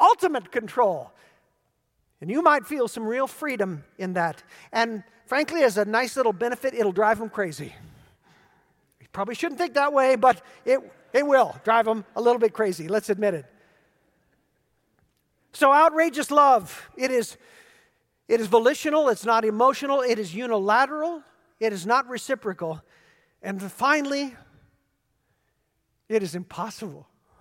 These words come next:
Outrageous enemy love, it's impossible. We can't do it.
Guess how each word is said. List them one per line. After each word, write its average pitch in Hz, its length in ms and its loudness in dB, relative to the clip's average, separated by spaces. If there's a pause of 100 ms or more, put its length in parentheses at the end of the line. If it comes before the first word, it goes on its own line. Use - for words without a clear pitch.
(1300)
Outrageous 208 720 -4 (120)
enemy 226 300 -4
love, 190 320 0
it's - 380 -12 (560)
impossible. 170 720 -10
We 196 140 -10
can't 208 260 -8
do 170 160 -12
it. 160 220 -16